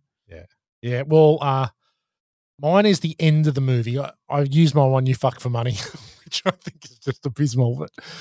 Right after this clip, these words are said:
very, very, uh, very, very poor script writing there. But got this one when they're in the, the Victory Motel and it's Exley and, uh, Bud White. And he says, uh, Ed Exley says,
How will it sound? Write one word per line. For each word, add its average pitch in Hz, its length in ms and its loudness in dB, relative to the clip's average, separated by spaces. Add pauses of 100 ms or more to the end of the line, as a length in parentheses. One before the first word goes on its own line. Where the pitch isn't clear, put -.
(180)
very, 139 220 2
very, 120 280 0
uh, 110 220 -4 (120)
very, 135 180 -4
very 127 160 2
poor 120 240 -6
script - 260 -8
writing 110 260 -8
there. 120 140 -6
But 139 160 -2 (520)
got 170 160 0
this 165 160 0
one 151 100 2
when 147 120 0
they're 147 120 0
in 147 120 0
the, 139 320 -4
the 135 80 -4
Victory 139 340 -4
Motel 127 600 -4
and 123 100 -10
it's 113 160 -10
Exley 127 460 -6
and, 113 380 -6
uh, 107 200 -14 (120)
Bud 117 180 -4
White. 120 260 -2 (300)
And 120 180 -2
he 120 100 -2
says, 120 380 0
uh, 117 240 -4
Ed 135 160 -8
Exley 127 380 -4
says, 120 260 -6